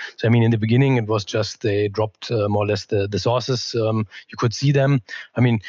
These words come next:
there was no GitHub yet. You could not just create pull requests. Um, it was difficult to get things in and so on. And, and also, I mean, we were focused on, on our own, um,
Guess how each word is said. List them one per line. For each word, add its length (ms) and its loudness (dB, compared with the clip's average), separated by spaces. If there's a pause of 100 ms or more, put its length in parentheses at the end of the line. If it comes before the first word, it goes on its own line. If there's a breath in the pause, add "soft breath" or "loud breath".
(120 loud breath)
there 120 0
was 160 2
no 140 2
GitHub 380 -2
yet. 320 -2
You 100 -2
could 140 -2
not 160 0
just 320 -4
create 240 0
pull 160 2
requests. 680 -2
Um, 280 -2 (180 loud breath)
it 40 0
was 120 4
difficult 420 0
to 60 -6
get 180 0
things 240 0
in 200 4
and 120 2
so 140 -2
on. 240 2
And, 140 0 (240 loud breath)
and 80 0
also, 500 2
I 140 -6
mean, 380 2
we 100 0
were 260 4
focused 440 -2
on, 240 0
on 180 0
our 300 0
own, 400 4
um, 280 2